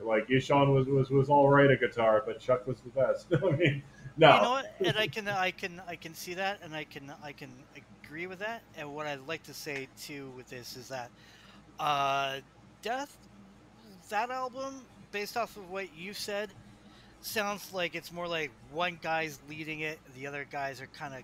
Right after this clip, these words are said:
Speaker 2: going along with
Speaker 1: Well,
Speaker 2: it.
Speaker 1: that was the band in general. Like, he had, like, some core members, but it was, it was really a Chuck, a Chuck project at heart. And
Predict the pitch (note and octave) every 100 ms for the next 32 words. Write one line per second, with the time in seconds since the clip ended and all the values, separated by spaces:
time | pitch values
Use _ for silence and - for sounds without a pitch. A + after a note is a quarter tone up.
0 | - D#3 D3+ C#3 C3 C3+ C3+ C3 B2 E3+
1 | F#3 A3 A#3 F#3+ F3 C3+ C3 C3+ C#3 B2
2 | A2 G#2 G#2+ A2 A#2 A2 G2 G2+ G2 B2+
3 | A#2 C3 D3+ D3+ C3 A#2 A2+ A#2+ G#2+ -
4 | A#2+ A2+ G2+ G2+ C3 C3+ - C3+ C3 C#3+
5 | C3+ D3 E3+ C3 A2+ E3+ E3+ B2 A2 G#2
6 | - - A#2+ G#2+ - - - - - A2
7 | C3+ B2+ - B2 A2 A2+ G#2+ G2+ F#2 F#2
8 | F#2 F2 - B2 A#2+